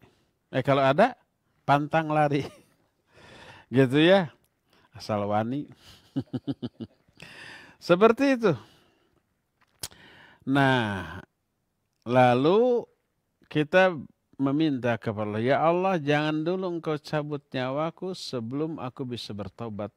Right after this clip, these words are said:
dengan sebenarnya kepadamu." "Janganlah engkau matikan atau wafatkan aku kecuali wafat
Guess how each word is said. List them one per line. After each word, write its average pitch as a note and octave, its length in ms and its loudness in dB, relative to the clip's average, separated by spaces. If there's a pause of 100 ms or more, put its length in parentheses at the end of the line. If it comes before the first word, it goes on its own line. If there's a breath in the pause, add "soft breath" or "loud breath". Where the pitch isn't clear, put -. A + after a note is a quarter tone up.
dengan G2 240 -10
sebenarnya F#2 640 -12
kepadamu." - 520 -18 (1700)
"Janganlah F3 720 0
engkau F#3+ 160 -4
matikan F3+ 720 -4
atau E3+ 480 -4
wafatkan E3+ 640 -4
aku F3 400 -4
kecuali E3+ 480 -6
wafat F3+ 580 -2